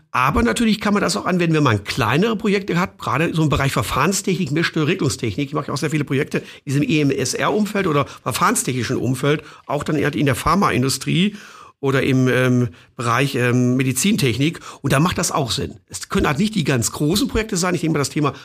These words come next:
Fabrikplanung, werden wir uns ja gleich nochmal kurz mit drüber unterhalten. Da muss man dann wieder ein Fragezeichen dran machen, was das dann kombinieren oder dann vielleicht zu einem hybriden Projektmanagement übergehen. Das werden wir aber gleich nochmal beleuchten, Christina.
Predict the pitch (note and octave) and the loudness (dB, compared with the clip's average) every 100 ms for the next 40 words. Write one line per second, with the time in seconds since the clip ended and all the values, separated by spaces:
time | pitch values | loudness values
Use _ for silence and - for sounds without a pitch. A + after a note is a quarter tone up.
0 | _ C#3 - F3+ F3+ - F#3 F#3 D3 D3+ | _ -8 -2 -4 -4 -4 0 0 0 0
1 | D3+ B2 C3 D#3 A#2+ D#3+ D#3 - C3+ B2+ | 0 0 0 2 0 -2 -4 -2 0 2
2 | B2 G2 A#2 F3 A3 G#3+ - - - _ | 4 4 2 2 0 0 -6 -20 -20 _
3 | _ C#3 B2+ D#3+ G#3+ G3+ - F3+ E3+ C#3+ | _ 0 2 4 4 2 0 0 2 2
4 | - C3 F3+ - - G#3+ G3 F3 F3 E3+ | 0 0 0 -2 -2 0 0 0 2 0
5 | D3+ D3 D3 C#3+ C3 D3+ C#3 B2 C#3 F#3+ | 0 -2 0 -2 0 0 2 2 4 2
6 | F3+ D3 D3+ - D3 C3+ - - F3 C3 | 2 0 -2 -2 -2 -4 -12 -2 0 4
7 | E3 C4+ A3 - C3 B2+ C3+ B2+ - B2+ | 4 4 2 2 2 2 0 0 0 0
8 | B2+ B2+ C3 C#3+ - - - - D#3 C3+ | 2 2 0 0 -4 -12 -6 -2 0 0
9 | C3 C#3 C3+ B2+ B2 A#2 F2+ - F#2 - | -2 -2 0 0 0 -2 -4 -10 -12 -12
10 | - - | -12 -14